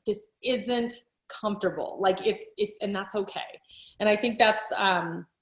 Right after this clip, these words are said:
what we have to, what we have to remember. Um, and, and continuing to challenge yourself. So, um, a, a funny thing, a, a friend and I are doing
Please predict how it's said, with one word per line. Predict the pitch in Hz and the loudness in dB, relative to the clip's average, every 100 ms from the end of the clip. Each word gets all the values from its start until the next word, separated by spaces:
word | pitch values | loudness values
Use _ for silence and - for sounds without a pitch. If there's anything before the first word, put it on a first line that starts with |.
| _ | _
what | 262 208 208 208 | 0 2 2 2
we | 208 | -4
have | 185 190 - | 2 0 2
to, | 196 175 170 | 0 0 -2
what | 196 185 | -2 0
we | 196 | 0
have | 180 | 0
to | 190 | 0
remember. | 175 175 180 165 156 156 - _ - | 0 0 -2 -2 -4 -6 -12 _ -10
Um, | 180 160 160 170 - _ _ _ _ _ _ | -6 -6 -8 -14 -18 _ _ _ _ _ _
and, | 277 | 8
and | 269 285 269 | 8 6 4
continuing | 269 269 - 262 285 330 339 330 285 | 4 2 2 2 4 4 4 2 0
to | - 202 | -2 0
challenge | - - 202 226 233 | 0 2 2 2 0
yourself. | 196 180 170 156 - - | 0 0 0 -2 -2 0
So, | 226 208 202 190 - | 6 6 6 2 4
um, | 190 175 175 - _ _ _ _ | 6 4 0 -8 _ _ _ _
a, | 220 180 - | 0 0 -4
a | 214 | -6
funny | - 254 240 240 | 4 6 6 4
thing, | 240 220 | 4 4
a, | 196 - - | 2 0 -2
a | |
friend | 214 - 240 240 | -2 4 6 6
and | 226 | 6
I | 214 | 6
are | 208 196 | 4 2
doing | 208 202 208 196 190 | 2 2 4 2 -2